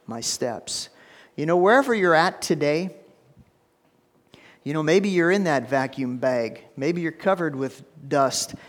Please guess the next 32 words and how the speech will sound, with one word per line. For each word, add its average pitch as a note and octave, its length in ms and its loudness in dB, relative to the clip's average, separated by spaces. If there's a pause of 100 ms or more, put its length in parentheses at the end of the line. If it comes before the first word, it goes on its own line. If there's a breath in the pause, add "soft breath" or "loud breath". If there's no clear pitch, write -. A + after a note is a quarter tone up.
(220 loud breath)
But C#3+ 100 -4
I'm D3+ 140 -4
telling E3 320 2
you C#3+ 80 0
what, D3+ 260 2
you D#3+ 140 0
don't D3+ 180 -2
need D#3 200 -4
to C3+ 80 -4
live C3+ 340 -4
the B2+ 80 -4
rest C3+ 280 -4
of - 40 -12
your C3 100 -4
days B2+ 380 -6
like A#2+ 220 -6
that. - 360 -14 (520 loud breath)
However G#3+ 560 6
it G3 160 4
is G#3+ 340 2
today F3+ 480 2
doesn't D#3+ 520 2
mean D#3+ 220 -2
it C3+ 100 -2
has D3 300 -2
to D3 100 -6
be C#3 220 -4
that B2+ 260 -2
way B2 160 -6
tomorrow. G#2 580 -12 (760 soft breath)
Okay? D#3+ 500 0 (420 loud breath)
There's, G3 460 6